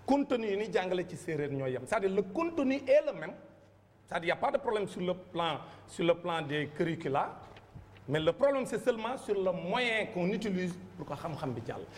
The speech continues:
Donc bu ñu d'accordee ne langue moyen la rek pour nga am xam-xam, mais du moom mooy, mooy, mooy xam-xam bi.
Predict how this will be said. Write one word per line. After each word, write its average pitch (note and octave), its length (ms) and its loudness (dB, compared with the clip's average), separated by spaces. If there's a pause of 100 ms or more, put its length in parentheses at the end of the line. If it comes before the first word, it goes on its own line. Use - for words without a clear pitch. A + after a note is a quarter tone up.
(120)
Donc A3 240 4
bu C#4 100 -4
ñu D#4 100 -4
d'accordee F#3+ 560 0
ne C#3 120 -4
langue F3 360 0 (720)
moyen B3 540 4
la G#3 100 6
rek - 260 -2
pour F3 140 -2 (140)
nga C#3+ 220 -4
am - 160 -4
xam-xam, D3+ 420 -2 (600)
mais G3 280 4
du D#3 140 -4
moom C4 420 2 (240)
mooy, G3 280 2 (300)
mooy, F#3+ 260 2
mooy F#3 220 2
xam-xam E3 440 -2
bi. - 80 -16